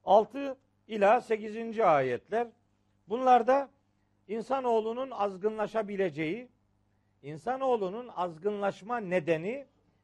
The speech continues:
ve bunun akıbeti üzerinde duracağız. Çok önemli bir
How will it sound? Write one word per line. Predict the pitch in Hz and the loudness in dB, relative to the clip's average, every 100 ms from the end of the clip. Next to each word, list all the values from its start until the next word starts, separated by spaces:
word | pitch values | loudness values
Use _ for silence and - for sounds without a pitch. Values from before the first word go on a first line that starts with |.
| _ | _
ve | 196 226 | -2 0
bunun | 208 233 262 | 0 -2 -2
akıbeti | 196 190 147 185 175 175 | 4 4 4 2 2 0
üzerinde | 180 143 151 143 131 110 | -8 -4 -4 -2 -4 -6
duracağız. | 120 117 117 202 240 - _ _ _ _ _ - | -6 -8 -4 -4 -4 -10 _ _ _ _ _ -6
Çok | 269 247 | -2 -2
önemli | 247 240 247 240 | -2 -4 -4 -4
bir | 240 | -4